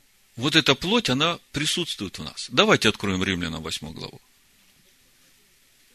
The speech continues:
То есть, до этого момента, я думаю, что вы поняли, что вот это тело смерти, мы окончательно будем от него избавлены,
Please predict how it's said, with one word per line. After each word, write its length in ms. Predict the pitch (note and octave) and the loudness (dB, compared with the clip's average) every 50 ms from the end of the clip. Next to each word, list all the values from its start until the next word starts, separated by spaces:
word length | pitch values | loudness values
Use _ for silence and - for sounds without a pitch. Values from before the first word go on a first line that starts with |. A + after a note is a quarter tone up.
| _ _ _ _ _ _ G4 - _ _ G#3 _ _ - - _ _ _ _ _ - _ _ _ _ _ _ _ _ _ - - _ _ _ _ _ _ _ - _ _ | _ _ _ _ _ _ -20 -20 _ _ -20 _ _ -20 -20 _ _ _ _ _ -20 _ _ _ _ _ _ _ _ _ -20 -20 _ _ _ _ _ _ _ -20 _ _
То 120 | - A#2+ A#2 | 2 4 4
есть, 260 | G#2+ - - - - - _ _ _ _ _ _ | 4 4 0 -4 -10 -14 _ _ _ _ _ _
до 200 | - G#2+ D3 E3+ | 0 4 8 8
этого 300 | F3 D3+ - C3+ A#2+ B2 | 8 8 6 4 2 2
момента, 640 | B2 C3+ E3 G#3 A3+ A3 G3 - C3+ B2 B2 - - _ _ _ _ _ - | 2 2 4 4 4 2 4 2 0 0 0 -4 -10 _ _ _ _ _ 2
я 120 | A2+ C3 | 2 2
думаю, 260 | C3 C#3 C#3+ C#3 C3 | 4 4 2 4 4
что 480 | B2 - - - B2+ B2 A#2+ A2+ A2+ - _ _ | 2 2 0 -2 -2 -2 0 -2 -4 -8 _ _
вы 160 | - A#2 C#3+ D#3 | -2 0 0 0
поняли, 520 | - D3+ C3+ A2+ G2+ F#2+ F2 F2+ F2 - - - - - - - _ _ | 2 2 4 4 4 4 2 0 -2 -4 -8 -18 -20 -20 -20 -20 _ _
что 240 | - - - B2+ | -6 0 2 4
вот 180 | A#2+ C3 C3 - | 4 4 4 4
это 160 | D#3 C#3+ - - | 2 2 2 0
тело 260 | - - D3+ C3+ B2+ | 2 4 6 6 6
смерти, 580 | B2+ - - G3 A#3+ B3 G#3+ - - A2+ A2+ - _ _ _ _ _ _ _ _ _ _ _ | 6 4 4 6 4 4 4 2 -2 -6 -6 -10 _ _ _ _ _ _ _ _ _ _ _
мы 280 | C3 D3 F3+ E3+ C#3 A#2 - | 2 6 8 8 8 8 6
окончательно 760 | - - - - D3+ D#3 - - E3 C#3+ - - A2+ A2+ A2+ | 2 2 8 8 10 10 10 10 10 8 8 6 0 0 0
будем 300 | A2 A#2 C#3 C3 A2+ G#2+ - | 0 2 2 2 2 2 2
от 160 | A#2+ A#2 - | 0 0 2
него 240 | B2+ B2+ A#2+ A#2+ A#2+ C3 | 0 0 2 2 2 2
избавлены, 580 | B2+ D3 A3 A#3+ A#3 F#3+ D3 A#2+ G2 F2+ - | 6 8 10 10 10 8 6 4 2 0 -2